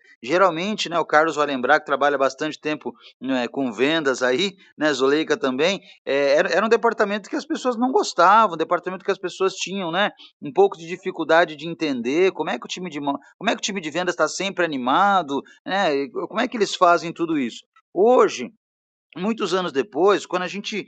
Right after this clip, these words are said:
chega nas empresas e vai prestar uma consultoria e vai trabalhar a área de marketing, vai trabalhar a área de atendimento ao cliente, a área de vendas,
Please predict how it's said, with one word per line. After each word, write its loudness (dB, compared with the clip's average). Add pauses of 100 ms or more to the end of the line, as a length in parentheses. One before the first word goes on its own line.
(200)
chega 2
nas -2
empresas 0
e -12
vai 0
prestar -2
uma -4
consultoria -4
e -2
vai -2
trabalhar 2 (180)
a 4
área 4
de -4
marketing, 2
vai -2
trabalhar 2
a 2
área 2
de -8 (200)
atendimento -2
ao 2
cliente, -4
a 2
área 2
de -8
vendas, -4